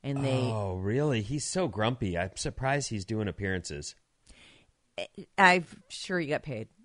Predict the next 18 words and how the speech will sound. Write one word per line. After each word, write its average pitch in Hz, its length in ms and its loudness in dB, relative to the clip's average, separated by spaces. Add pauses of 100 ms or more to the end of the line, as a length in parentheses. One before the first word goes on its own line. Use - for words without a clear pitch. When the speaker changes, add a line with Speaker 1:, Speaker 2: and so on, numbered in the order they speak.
Speaker 1:
There 196 200 8
Speaker 2:
Okay. 208 140 6
Speaker 1:
has 202 140 0
to 233 80 2
be 185 100 2
some 156 300 0
reason, 135 280 -4
right? 131 140 6
Or 294 100 8
maybe 349 300 8
he 277 140 2
just 262 260 -2
wanted 226 420 4
to 247 120 4
get 180 340 4
with 214 140 -2
the - 60 -6
fans. 120 380 0